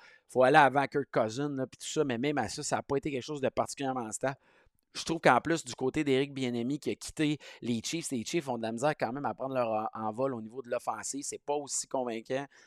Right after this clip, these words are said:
que ça l'a déjà été. Mais peu importe, du même côté que les Cardinals, je trouve que les Commanders sont intéressants à regarder. Ils ont chauffé les Eagles comme jamais dimanche. On est allé en temps supplémentaire.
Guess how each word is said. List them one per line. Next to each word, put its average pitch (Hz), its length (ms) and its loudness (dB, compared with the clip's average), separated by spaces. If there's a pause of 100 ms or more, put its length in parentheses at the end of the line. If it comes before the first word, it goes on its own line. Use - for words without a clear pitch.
(140)
que 117 80 -2
ça 120 160 2
l'a 117 160 2
déjà 117 240 -2
été. 143 400 -2 (260)
Mais 214 300 0
peu 170 140 2
importe, 170 360 4 (100)
du 113 160 -8
même 160 480 0
côté 151 640 -2 (280)
que - 80 -2
les 117 180 2
Cardinals, 131 500 0 (260)
je - 100 -16
trouve 147 140 -8
que - 80 -8
les 110 80 -2
Commanders 139 800 0 (180)
sont 110 320 -8
intéressants 139 500 2
à 151 60 2
regarder. 131 540 2
Ils 120 120 -2
ont 98 140 -6
chauffé 156 420 -4
les 147 140 0
Eagles 127 360 -4
comme 110 200 -2
jamais 135 420 2
dimanche. 123 340 -6
On 113 60 -10
est 104 140 -10
allé 120 120 -2
en 123 80 -2
temps 131 140 -8
supplémentaire. 120 720 -4